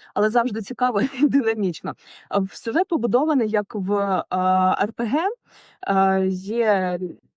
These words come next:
основна лінія, є якісь, е, додаткові новели, які би класно вкладалися в, е, додаткові місії в Р П Г шці. В принципі, дуже хотілося б побачити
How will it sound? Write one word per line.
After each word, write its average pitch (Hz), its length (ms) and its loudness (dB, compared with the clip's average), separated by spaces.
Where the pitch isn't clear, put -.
основна 262 460 2
лінія, 330 380 2
є 220 160 2
якісь, 202 480 -2
е, 170 200 -4
додаткові 208 680 2
новели, 196 480 2
які 185 220 0
би 175 120 -4
класно 190 380 -2
вкладалися 175 880 -4
в, 160 260 -4
е, 170 640 2
додаткові 185 600 2
місії 180 580 -2
в 165 140 -6
Р 196 220 -2
П 233 120 0
Г 349 160 2
шці. - 240 -4
В 202 60 -2
принципі, 247 560 0
дуже 262 300 2
хотілося 202 520 2
б 170 100 0
побачити 185 800 0